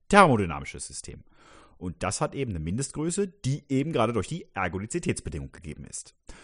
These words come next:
Noch eine kurze Fußnote zu dieser Bedingung. Mein eigenes Forschungsgebiet ist die physikalische Chemie der Polymere.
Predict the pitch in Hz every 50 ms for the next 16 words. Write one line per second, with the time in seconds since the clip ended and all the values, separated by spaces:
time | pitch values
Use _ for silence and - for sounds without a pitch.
0 | - - - - - _ - - - 131 165 165 - 196 190 - 143 - - 156
1 | - - 98 76 82 - - 85 76 80 78 73 - - - 67 64 - - -
2 | - 92 104 120 - - 120 170 214 262 214 143 - - - 165 - - 127 104
3 | - - - 85 82 80 - - - - - - - - - - 127 113 110 -
4 | - - 113 120 147 160 - 165 143 - - 98 92 101 135 156 147 123 - -
5 | 120 113 110 101 87 90 95 110 101 - - -